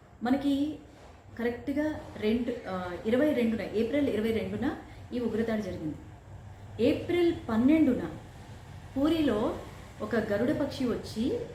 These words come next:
జెండాని, పూరి జగన్నాథ స్వామి ఆలయం పైన ఉన్న జెండాని ఎగరేసుకుపోయింది. దానికి సంబంధించిన వీడియోస్ కూడా అసలు సోషల్ మీడియాలో వైరల్ అయిపోయాయి.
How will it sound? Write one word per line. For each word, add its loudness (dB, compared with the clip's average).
జెండాని, 6
పూరి 4
జగన్నాథ 2
స్వామి -4
ఆలయం -2
పైన 0
ఉన్న -6
జెండాని -2
ఎగరేసుకుపోయింది. 0
దానికి 0
సంబంధించిన 0
వీడియోస్ -4
కూడా -4
అసలు -8
సోషల్ -6
మీడియాలో -2
వైరల్ -4
అయిపోయాయి. -6